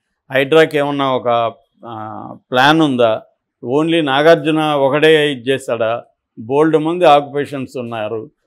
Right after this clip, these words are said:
వాళ్ళని ఎవరిని వదలకుండా నాగార్జునని ఫస్ట్ ఎందుకు టార్గెట్ చేశారు, చాలామంది ఉన్నారు కదా అని.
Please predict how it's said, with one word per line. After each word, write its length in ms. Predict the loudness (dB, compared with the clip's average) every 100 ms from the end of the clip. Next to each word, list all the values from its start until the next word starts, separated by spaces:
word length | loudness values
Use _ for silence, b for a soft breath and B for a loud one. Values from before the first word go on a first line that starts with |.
| _ -2
వాళ్ళని 400 | 2 4 2 0
ఎవరిని 260 | -2 -2
వదలకుండా 500 | -2 -2 -2 -4 -6
నాగార్జునని 720 | -6 0 2 2 0 -2 -8 -6 -6
ఫస్ట్ 220 | -6 -4
ఎందుకు 240 | -4 -4
టార్గెట్ 560 | -2 -2 -2 -4 -10 -12
చేశారు, 320 | -14 -12 -14 -6
చాలామంది 440 | -2 -2 -2 -4 -6
ఉన్నారు 280 | -6 -6 -6
కదా 220 | -8 -8
అని. 280 | -10 -16